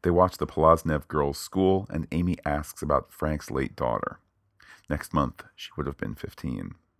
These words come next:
Later, Frank's loading his gun over the developed pictures. Amy would like a gun and lessons, too. He's got one that's empty.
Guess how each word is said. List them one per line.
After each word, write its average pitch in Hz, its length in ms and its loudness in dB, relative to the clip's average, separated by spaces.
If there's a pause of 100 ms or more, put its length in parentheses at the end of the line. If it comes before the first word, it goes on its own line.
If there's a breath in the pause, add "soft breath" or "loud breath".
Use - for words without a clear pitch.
(480 loud breath)
Later, 95 240 8
Frank's 85 380 0
loading 82 220 2
his 78 160 -4
gun 80 500 2
over 78 180 -2
the 73 120 -4
developed 71 440 0
pictures. 87 680 0 (500)
Amy 123 200 8
would 76 140 2
like 78 160 2
a 71 60 -6
gun 80 420 0
and 85 140 -2
lessons, 90 420 0
too. 53 400 -2 (640 loud breath)
He's 107 160 2
got - 180 6
one 85 140 2
that's 73 180 -4
empty. - 460 0